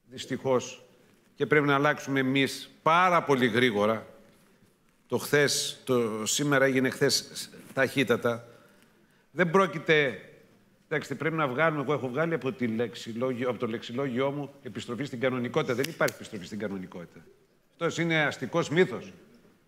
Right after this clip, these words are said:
Θα υπάρχει επιστροφή σε μια καλύτερη κατάσταση, ναι, να παλέψουμε να πάμε κάπου καλύτερα, ναι.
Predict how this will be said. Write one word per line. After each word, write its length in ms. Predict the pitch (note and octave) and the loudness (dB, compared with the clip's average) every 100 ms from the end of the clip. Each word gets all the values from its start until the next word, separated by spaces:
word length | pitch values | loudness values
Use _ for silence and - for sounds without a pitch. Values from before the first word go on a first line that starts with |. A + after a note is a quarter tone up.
| _ _ - | _ _ -8
Θα 60 | |
υπάρχει 400 | C#3+ - F#3+ - | -4 0 0 2
επιστροφή 600 | E3+ - C#3 C#3 B2+ F3+ G#3 | 2 2 0 0 4 6 6
σε 160 | - | 4
μια 220 | F3 F#3+ F#3 - - | 4 4 2 -4 0
καλύτερη 460 | E3 F#3 G3+ F#3+ | 2 4 6 6
κατάσταση, 600 | F3 F3 G#3+ G#3 F#3+ D3+ | 4 2 2 2 2 4
ναι, 120 | A3 | 6
να 120 | G3+ E3 | 6 4
παλέψουμε 400 | E3 G3+ C#3+ F#3+ | 4 4 4 4
να 60 | |
πάμε 200 | G3+ G#3 | 4 2
κάπου 240 | G3+ G#3+ F#3 | 2 0 2
καλύτερα, 400 | G3+ G#3+ G#3 G#3+ | 2 4 4 4
ναι. 180 | A3 | 4